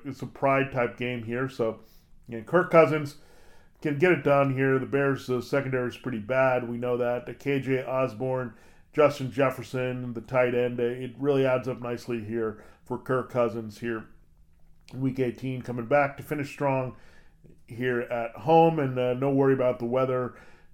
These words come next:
controlled environment here inside in Minnesota. So that also helps us like him. Now, on the cheaper side of things, if you wanna drop down to the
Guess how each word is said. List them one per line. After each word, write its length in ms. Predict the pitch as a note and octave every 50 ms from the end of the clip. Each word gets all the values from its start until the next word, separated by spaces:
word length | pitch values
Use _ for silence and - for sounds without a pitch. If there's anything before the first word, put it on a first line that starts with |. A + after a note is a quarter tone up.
| -
controlled 420 | - D3 C3+ C3+ D3 D3 D3 C#3 C3+
environment 580 | C3 B2+ A#2 B2+ B2+ C3 C3 C3 B2+ B2+ B2
here 440 | A2 A2+ B2 B2 A#2+ A#2+ A#2+ B2+ - -
inside 680 | C3 B2 A#2 A2 - C3 B2 A#2 A#2 A#2 A#2 A2+ G#2+ -
in 240 | - B2 A#2 A2+ A2+
Minnesota. 560 | A#2 A#2+ A2+ G#2+ - - D3 C3+ B2 A#2+ A2+
So 140 | G#2 - B2+ B2
that 140 | B2 B2+
also 320 | B2 B2 A#2+ A#2 - A#2+ A2
helps 260 | A2+ A#2 A2 - -
us 160 | A#2 G#2 -
like 300 | A#2 A2 G#2+ G2+ - - - - - - - - - - -
him. 380 | - F3 F#3 F#3 F#3+ F#3 F#3 F#3 F#3
Now, 240 | E3 D#3 D#3 D#3 D#3
on 60 | D#3
the 80 | D3+
cheaper 380 | D3 - - G#3 A3 G#3+ B3 G#3+
side 220 | - - D#3+ F#3
of 140 | F3+ E3+ -
things, 300 | E3+ D#3+ D#3+ E3 D#3+ C3+
if 80 | D3+ C3+
you 80 | C3+
wanna 260 | C3+ C#3 C#3+ C#3 C3+ B2
drop 400 | A#2+ G#2+ C3+ C#3 C#3+ D3 C#3+ -
down 400 | C#3+ C#3 C#3 C#3+ D3 D3 C#3+ C#3
to 100 | C#3 C3
the 200 | B2+ A#2+ A2